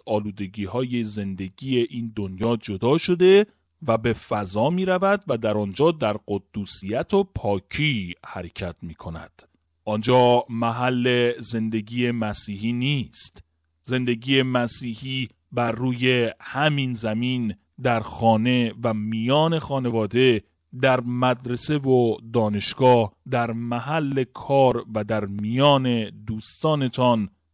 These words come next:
در خیابان و هر جایی که هستید به واقعیت در می‌آید. زندگی مسیحی برای این دنیاست و نه در خیالات و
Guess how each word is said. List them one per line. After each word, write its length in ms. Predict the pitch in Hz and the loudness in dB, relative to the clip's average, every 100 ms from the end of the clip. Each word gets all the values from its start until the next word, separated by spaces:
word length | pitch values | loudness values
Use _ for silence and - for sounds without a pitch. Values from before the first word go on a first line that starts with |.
| - | -4
در 140 | 120 | -4
خیابان 1040 | 117 - 123 123 117 113 139 160 175 185 185 _ _ 127 | -4 -10 -2 2 4 4 4 4 4 0 -4 _ _ -2
و 140 | 120 | -2
هر 340 | 120 170 202 185 151 | 0 2 2 0 0
جایی 320 | 170 170 151 | 4 4 2
که 180 | - 135 | -4 -8
هستید 840 | 120 131 - - 185 170 110 - _ _ _ 127 | -4 -6 -6 -8 0 2 0 -4 _ _ _ -2
به 100 | 113 113 | 0 4
واقعیت 680 | 113 107 101 101 104 101 - | 4 4 2 -4 -4 -4 -6
در 160 | 98 92 | -6 -6
می‌آید. 720 | 90 87 82 76 67 _ - _ _ _ _ _ | -6 -8 -8 -12 -14 _ -20 _ _ _ _ _
زندگی 460 | 120 131 151 156 190 | -4 -2 -2 2 2
مسیحی 760 | 180 165 175 151 185 190 185 170 | 2 -2 -4 -4 -2 0 0 -4
برای 420 | 165 160 180 180 | 0 2 2 2
این 220 | 165 180 175 | -2 -2 -2
دنیاست 640 | 160 160 165 180 175 170 - - 151 | 0 0 0 2 2 0 -4 -12 -2
و 100 | 156 | 0
نه 260 | 156 175 | 2 2
در 220 | 180 175 156 | 4 2 2
خیالات 680 | - 160 151 147 143 - | -2 2 4 4 4 2
و 300 | 147 135 120 | 0 2 0